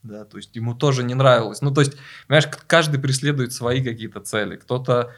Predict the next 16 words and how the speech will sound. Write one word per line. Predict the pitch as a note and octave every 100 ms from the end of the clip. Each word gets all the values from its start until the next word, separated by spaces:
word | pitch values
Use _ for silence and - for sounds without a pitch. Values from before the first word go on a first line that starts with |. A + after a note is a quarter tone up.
| _
хочет | B2 A#2+ -
просто | D3+ D#3+ A#2+
быть | A2+ G#2+
знаменитым, | A2 G#2+ A2 G#2+ - F#2
а |
кто-то | F#2+ D#3+ C#3+
хочет | C3+ C3 -
просто | B2 A#2+ A#2
рисовать | G#2+ - G#2+ A2 A2+ -
вот, | - - - - - - _ _ _ _
э, | G#2+ G#2 G2+ G2+ G2 F#2 -
вот | G2+ -
что-то | - G#2+
своё, | - - G2+ G#2 F2+
да, | F#2+ G2
вот | F#2